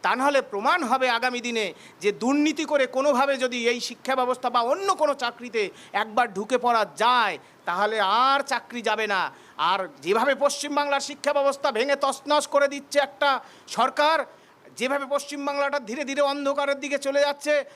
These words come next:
আরও আমরা রসাতলে যাব, আমাদের পশ্চিমবাংলা ডুবে যাবে, শিক্ষা ব্যবস্থা সর্বশান্ত হয়ে যাবে। সুতরাং পশ্চিমবাংলাটাকে বাঁচান, পশ্চিমবাংলার শিক্ষা ব্যবস্থাকে বাঁচান। এই কাতর আর্জি আজকের দিনেও থাকলো।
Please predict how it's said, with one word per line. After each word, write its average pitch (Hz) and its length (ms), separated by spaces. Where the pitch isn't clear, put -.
আরও 233 340
আমরা 226 360
রসাতলে 233 440
যাব, 226 340
আমাদের 240 320
পশ্চিমবাংলা 247 600
ডুবে 247 280
যাবে, 240 240
শিক্ষা 247 340
ব্যবস্থা 254 380
সর্বশান্ত 269 640
হয়ে 214 140
যাবে। 190 240
সুতরাং 214 560
পশ্চিমবাংলাটাকে 254 960
বাঁচান, 226 480
পশ্চিমবাংলার 254 640
শিক্ষা - 380
ব্যবস্থাকে 220 480
বাঁচান। 196 420
এই 226 300
কাতর 196 360
আর্জি 185 380
আজকের 180 500
দিনেও 208 320
থাকলো। 190 460